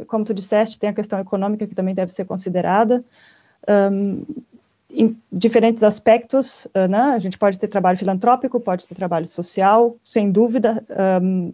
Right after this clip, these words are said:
eu acho que faz parte do negócio já oferecer esse tipo de suporte à sociedade,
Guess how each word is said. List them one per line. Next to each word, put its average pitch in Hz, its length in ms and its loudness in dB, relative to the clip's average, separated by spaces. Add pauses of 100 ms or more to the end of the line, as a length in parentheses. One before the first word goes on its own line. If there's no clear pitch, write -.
(1080)
eu - 200 0
acho 220 160 2
que - 60 -20
faz 202 180 0
parte 208 440 0
do 190 200 2
negócio 208 540 2
já 190 200 0
oferecer 190 400 -4
esse 208 160 -4
tipo - 220 -12
de 180 80 -8
suporte 196 400 -4
à 190 40 -6
sociedade, 190 760 -2